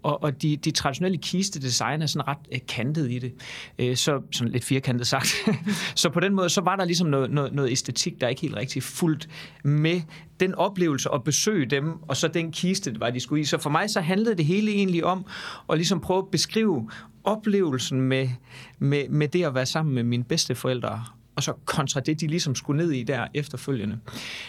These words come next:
øh, når, når de ikke var her mere. Øh, så for mig var det meget vigtigt, at den her kiste var, var værdig i forhold til den tid og, og det, de har givet til,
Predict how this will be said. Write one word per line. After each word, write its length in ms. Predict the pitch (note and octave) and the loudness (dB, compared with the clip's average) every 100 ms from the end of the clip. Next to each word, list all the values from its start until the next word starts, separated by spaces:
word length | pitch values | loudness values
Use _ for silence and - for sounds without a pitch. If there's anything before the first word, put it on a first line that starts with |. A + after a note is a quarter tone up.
| - | -6
øh, 180 | - B2 | -2 0
når, 180 | A2+ A#2+ A2 | 2 0 0
når 120 | B2+ | 0
de 100 | B2 | 0
ikke 120 | D3 | 0
var 120 | B2+ | -2
her 100 | C#3 | 0
mere. 300 | A#2+ A#2+ C#3 D3 - - | 0 0 -2 -4 -6 -6
Øh, 100 | G#3 | -4
så 180 | - C#3+ | -2 -2
for 120 | D3 | 0
mig 200 | C3+ F3 | 0 0
var 80 | F#3 | 0
det 80 | E3 | 0
meget 220 | D#3+ F3 | 0 0
vigtigt, 440 | G3 G3 - - - _ | -2 -2 -8 -10 -18 _
at 140 | C3+ - | -6 -2
den 140 | E3+ | 0
her 100 | E3 | -2
kiste 580 | - - F#3+ G3 E3 A#2+ | -4 -2 -2 0 -2 0
var, 220 | A2+ A#2 - - - - | -2 -2 -8 -20 -18 -6
var 220 | C#3 C3 B2+ | -4 -2 -2
værdig 520 | C#3+ D#3+ G3+ G#3 C#3+ - - - - - | 0 0 -2 -2 -4 -8 -20 -20 -20 -4
i 80 | F3+ | -2
forhold 600 | - G#3 A3+ G3 G3+ F#3+ | 0 0 0 2 0 -2
til 260 | - D#3+ F3+ | -4 -2 0
den 200 | G3 G#3+ - | 0 -2 -2
tid 380 | - - A#3+ A3 D#3+ - - | 0 0 -4 -8 -16 -8 -4
og, 220 | C#3+ - - | -4 -4 -6
og 100 | D3+ - - G3+ | -4 -4 -4 0
det, 200 | G#3+ - - - - _ - | 0 -2 -10 -20 -20 _ -2
de 160 | A#3 A3 | 0 2
har 100 | E3 | 0
givet 600 | - E3+ F#3+ G#3 F3+ C#3 | 0 0 0 -2 -2 -2
til, 360 | - C#3 B2+ | -2 -2 -4